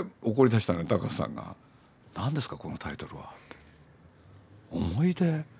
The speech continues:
ポロポロ」って。<laughs>「なんで僕がこんなもの作んなきゃいけないんだ」っつって。まあ、実を言うと、あの映画の中にね、こういうシーンが出てくるわけ。覚えてるかどうか。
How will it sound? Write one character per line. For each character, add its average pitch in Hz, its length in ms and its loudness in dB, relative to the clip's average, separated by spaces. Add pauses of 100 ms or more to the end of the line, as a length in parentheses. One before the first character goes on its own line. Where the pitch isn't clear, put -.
(240)
ポ - 180 6
ロ 285 80 8
ポ - 180 -6
ロ」 98 260 0
っ - 40 -20
て。 - 140 -8 (100)
<laughs> - 3250 -2 (380)
「な - 140 6
ん - 20 4
で 294 80 10
僕 269 160 6
が 233 100 8
こ 202 100 4
ん 196 40 6
な 190 60 4
も 190 80 6
の 170 60 6
作 - 160 0
ん 196 40 6
な 220 100 8
き 202 80 4
ゃ 190 40 6
い 170 40 6
け 170 80 8
な 196 80 8
い 202 80 8
ん 254 60 12
だ」 240 140 10
っ 233 40 8 (100)
つ - 140 -4
っ - 60 -10
て。 - 60 10 (1900)
ま 85 600 -2
あ、 - 40 -2
実 104 260 2
を - 20 8
言 - 0 -
う - 20 0
と、 92 140 4
あ 95 60 6
の 110 140 8
映 117 60 8
画 120 100 8
の 113 140 6
中 90 100 4
に 80 140 -4
ね、 92 160 -2
こ 175 120 6
う - 20 8
い - 20 6
う 170 40 6
シ 185 100 2
ー - 20 6
ン 139 40 6
が 101 80 6
出 - 100 -4
て 78 60 -4
く - 120 -10
る - 80 -6
わ 73 120 -4
け。 - 100 -8 (280)
覚 117 200 6
え - 20 2
て 98 80 2
る 95 60 -4
か - 100 -6
ど - 120 -8
う - 60 -8
か。 - 220 -8